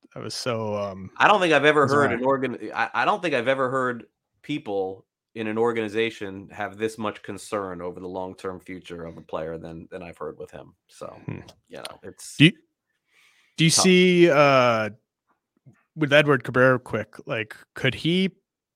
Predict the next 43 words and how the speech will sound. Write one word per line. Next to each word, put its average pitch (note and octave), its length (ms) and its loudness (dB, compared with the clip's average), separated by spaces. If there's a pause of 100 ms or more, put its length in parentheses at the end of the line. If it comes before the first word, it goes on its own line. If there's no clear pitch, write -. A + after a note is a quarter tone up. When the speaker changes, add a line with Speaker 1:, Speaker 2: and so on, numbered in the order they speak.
Speaker 1:
you C#3 160 -4
kinda D3 200 0
mentioned B2+ 380 2
they A2 100 2
don't A#2+ 160 2
really G#2+ 200 -2
have B2+ 240 2
a G#2+ 60 -4
closer. A2 680 -2
Do A#2+ 60 -8
you A2+ 60 -6
think A#2 160 -4
he C3 140 -6
could B2+ 200 -4 (180)
maybe A#2 240 -4
be A#2+ 100 -6
the A#2 160 -4
answer B2 320 -2
there, C#3+ 440 4
or A2+ 260 -2
is G#2+ 160 -4
he A#2+ 140 -6
just A2+ 180 -6
gonna A#2 160 -4
be A2 300 -6
developed G#2+ 360 -6
as G#2 120 -16
a G2+ 40 -16
starter G#2+ 560 -6
or G#2+ 140 -8
traded, G#2+ 480 -10
one G#2+ 180 -12
of G#2+ 60 -14
those G#2 240 -12
two? - 180 -14
Speaker 2:
I B3+ 80 -4
think G#3+ 220 -4
starter. G2 580 -2
I - 460 -18
Speaker 1:
Okay. B2+ 40 -6
Speaker 2:
don't, B2+ 280 -12
I A#2 40 -14
don't, B2 260 -12